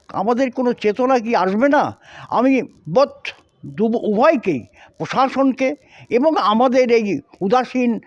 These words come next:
এই বাঙালি, বিশেষ করে বাঙালি মধ্যবিত্ত শিক্ষিত মধ্য, তাদের তো একটা দায়িত্ব আছে,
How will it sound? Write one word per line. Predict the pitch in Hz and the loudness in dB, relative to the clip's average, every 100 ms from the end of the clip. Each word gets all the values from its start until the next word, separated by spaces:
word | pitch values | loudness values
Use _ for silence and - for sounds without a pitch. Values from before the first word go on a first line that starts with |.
| _ - | _ -6
এই | 185 | -2
বাঙালি, | 151 170 220 247 233 | 0 0 0 0 0
বিশেষ | 202 143 151 196 381 - | 0 -2 -4 -2 -2 -2
করে | 262 220 202 - - | -2 0 -2 -6 -6
বাঙালি | 180 208 220 202 | -2 0 2 0
মধ্যবিত্ত | 185 226 185 262 277 262 - 220 180 | 0 -2 -2 -2 0 0 -2 -2 -2
শিক্ষিত | 240 233 - 254 | -2 -8 -6 -4
মধ্য, | 233 220 214 175 214 180 - - | -2 0 -2 -2 -2 -4 -6 -4
তাদের | 302 370 | -2 -2
তো | 370 | -4
একটা | 320 269 | 0 0
দায়িত্ব | 220 277 269 - | 2 0 -2 0
আছে, | 226 170 131 | 0 0 -6